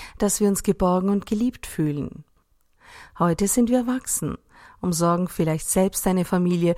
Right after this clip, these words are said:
fühlen uns womöglich selbst unverstanden, weil unsere Weihnachtsgans nicht in den höchsten Tönen gelobt wurde, und plötzlich fühlen wir uns einsam. Und wir wissen,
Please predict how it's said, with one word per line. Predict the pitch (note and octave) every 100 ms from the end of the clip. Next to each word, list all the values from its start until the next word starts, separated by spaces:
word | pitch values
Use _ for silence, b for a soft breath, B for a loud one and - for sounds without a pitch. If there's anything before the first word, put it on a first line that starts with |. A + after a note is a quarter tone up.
| B B
fühlen | - - B3 A#3+
uns | G3+ G3+ G#3
womöglich | A3 G#3+ G#3+ -
selbst | - C4 - -
unverstanden, | G3+ - F#3+ - G3 G3 G3
weil | F#3+ -
unsere | G3 G3+ F#3+
Weihnachtsgans | G3 A3 A#3+ - G#3 G#3 -
nicht | A3 G#3+ A#3+
in |
den | A3+ A3
höchsten | G#3+ G#3 A#3
Tönen | - C4 C#4
gelobt | F#3+ F#3 F#3 F#3 -
wurde, | F#3+ G3 F#3+ F#3 B B B
und | B3
plötzlich | G#3+ C4+ - C#4+ -
fühlen | - C4+ B3+ A#3
wir | B3 B3
uns | B3+ A#3+ - - - _ _ _ _ _ _ -
einsam. | F3 E3 D#3 - - D#3+ _ _ _
Und | F#3+ F3+
wir | A3
wissen, | G#3 G3 - A3+ B3